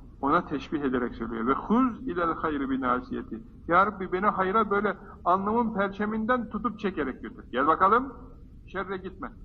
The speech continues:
Hayır yap bakalım." Yani zorla sevaba sokmak der, zorla günaha sokmak diyorlar ya, zorla sevaba sokmak. "Vec'alil İslam'e münteha rıdai."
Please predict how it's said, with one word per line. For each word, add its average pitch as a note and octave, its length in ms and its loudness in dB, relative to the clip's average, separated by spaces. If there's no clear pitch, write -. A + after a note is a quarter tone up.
Hayır G3 240 2
yap C3+ 240 -2
bakalım." A2+ 280 -8
Yani C#3 280 -6
zorla G3+ 320 4
sevaba D#3 460 -2
sokmak - 500 -6
der, C3 140 -6
zorla D3+ 240 2
günaha C#3 280 2
sokmak C3 440 -4
diyorlar E3+ 280 0
ya, D#3+ 180 0
zorla D#3+ 380 2
sevaba A#2 480 -2
sokmak. - 440 -16
"Vec'alil A3+ 840 2
İslam'e D3+ 540 0
münteha B2+ 720 -2
rıdai." A2 800 -4